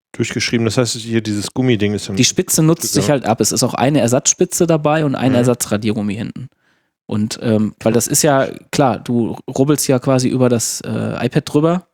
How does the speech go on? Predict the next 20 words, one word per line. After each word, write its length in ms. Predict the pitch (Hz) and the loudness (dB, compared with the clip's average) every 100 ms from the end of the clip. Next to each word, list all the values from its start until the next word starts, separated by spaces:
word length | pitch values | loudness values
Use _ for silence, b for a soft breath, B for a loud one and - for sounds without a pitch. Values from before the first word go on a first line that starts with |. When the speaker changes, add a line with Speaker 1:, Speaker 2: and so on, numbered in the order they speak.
| - | -4
Speaker 1:
Mhm. 300 | 117 110 147 | 0 0 0
Speaker 2:
und 200 | 120 135 _ - | -2 -2 _ -2
dadurch 520 | 123 123 120 - _ _ _ _ _ _ _ _ - | 0 2 0 -6 _ _ _ _ _ _ _ _ -2
leidet 320 | 117 120 113 | 0 0 0
halt 120 | 107 | -4
das 100 | - | -4
Material. 520 | 104 - 92 82 - - | -8 -6 -8 -8 -10 -14
Und 160 | 117 | -10
da 80 | 113 | -8
ist 180 | 110 - | -8 -8
halt 120 | 113 | -8
eben 200 | - 110 | -6 -8
dann, 240 | 104 107 - _ _ _ _ _ _ _ _ _ _ _ _ _ _ - | -8 -8 -12 _ _ _ _ _ _ _ _ _ _ _ _ _ _ -8
ist 100 | 120 | 0
so, 180 | 123 120 | 2 4
dass 240 | 113 - | 2 0
du 180 | 113 107 | -2 -4
dem 240 | 104 101 101 | -2 -4 -2
wohl 80 | |
relativ 800 | 98 101 104 - - - - B | -4 -4 -4 -8 -10 -14 -14 B